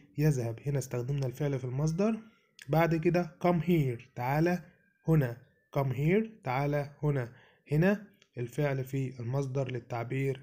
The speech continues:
عن الأمر. طب للتعبير لل-، لل-، للأمر بطريقة النفي، للأمر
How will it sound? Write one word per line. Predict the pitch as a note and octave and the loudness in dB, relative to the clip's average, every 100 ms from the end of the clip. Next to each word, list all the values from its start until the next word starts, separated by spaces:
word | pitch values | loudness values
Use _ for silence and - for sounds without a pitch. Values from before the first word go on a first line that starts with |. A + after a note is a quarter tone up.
| - | -10
عن | A#2 A#2+ A2+ C3 | -8 -8 -10 -8
الأمر. | C3+ C3+ A#2+ A2 - _ _ _ | -8 -6 -8 -10 -16 _ _ _
طب | - D#3+ C3 | 0 0 0
للتعبير | B2+ - C3 A#2 C#3 G3 A3 - - _ D3 | -4 -2 -4 0 4 4 4 -2 -18 _ -6
لل-، | C3+ C3 B2+ | -2 -2 -2
لل-، | B2 B2 B2+ B2 B2 B2 A#2 | -6 -6 -6 -6 -4 -6 -6
للأمر | B2 - F3+ G3+ F3+ | -8 -2 0 2 0
بطريقة | B2+ C3 C#3 D3+ D3 C#3 C3 | -4 -2 0 0 -2 -4 -4
النفي، | C3 C#3 C3 - A2+ - - - | -2 0 -2 -6 -12 -12 -20 -14
للأمر | A#2 B2 D#3 F#3 D#3+ | -10 -4 0 2 0